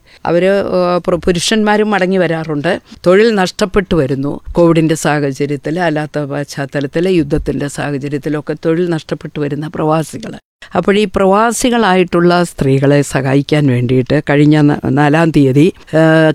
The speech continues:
കേരള സംസ്ഥാന വനിതാ വികസന കോർപ്പറേഷൻ നോർക്കയുമായി ചേർന്നുകൊണ്ട്, ആ, നോർക്കയുമായി ഒരു എഗ്രിമെന്റ് വെച്ചിട്ടുണ്ട്. അപ്പോൾ നോർക്കയുടെ ഫണ്ട് കൂടി ഈ വനിതാ വികസന കോർപ്പറേഷനിലൂടെ വന്ന് അത് പ്രവാസികൾക്ക് ഏതെങ്കിലും തൊഴിൽ കണ്ടെത്താനും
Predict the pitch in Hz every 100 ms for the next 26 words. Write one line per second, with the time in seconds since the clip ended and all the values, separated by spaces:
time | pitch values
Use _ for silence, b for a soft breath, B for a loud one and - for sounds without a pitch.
0 | 180 180 202 185 185 - 170 170 160 151
1 | 165 160 151 156 - 151 - 131 135 151
2 | 143 - 170 165 160 165 - 214 196 160
3 | 127 139 - 135 135 139 139 139 180 -
4 | 156 156 156 151 - 156 156 - 165 151
5 | 147 147 151 143 160 151 147 151 131 -
6 | 127 117 143 208 - 151 185 208 170 165
7 | 180 185 - 220 226 233 - - 202 214
8 | 220 - 139 147 147 143 160 240 - _
9 | - - 160 160 143 175 170 202 196 175
10 | - 165 156 135 - 151 151 - 151 147
11 | 139 131 127 135 147 - - - 151 160
12 | - 160 175 208 - 180 139 - 180 247
13 | _ - 160 151 147 147 160 - - 151
14 | 151 - 139 135 139 147 143 170